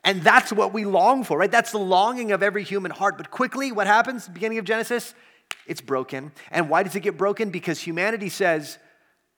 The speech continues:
"I don't like the third one. What if I was in charge instead?"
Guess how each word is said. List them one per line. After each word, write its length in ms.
"I 120
don't 280
like 320
the 120
third 420
one. 240
What 160
if 120
I 140
was 200
in 100
charge 340
instead?" 680